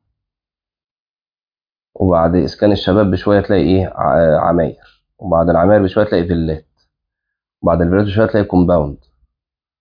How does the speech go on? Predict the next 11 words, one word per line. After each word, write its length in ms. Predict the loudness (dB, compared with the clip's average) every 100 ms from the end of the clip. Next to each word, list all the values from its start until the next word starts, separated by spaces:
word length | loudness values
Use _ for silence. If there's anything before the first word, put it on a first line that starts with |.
| _ _ _ -8
وبعد 360 | -2 0 2 0
الكومباوند 500 | -4 -2 0 2 0
بشوية 260 | 0 0
تلاقي، 520 | 0 0 2 2 2
آه، 280 | 2 2 0
م-، 360 | -2 -2 -2 -4
كومباوند 440 | -4 -2 0 -2
تاني 380 | -2 -2 0 2
أعلى 260 | 2 2 0
منه 340 | 0 -2 -2
بكتير. 760 | -6 _ -6 -6 -8 _ -20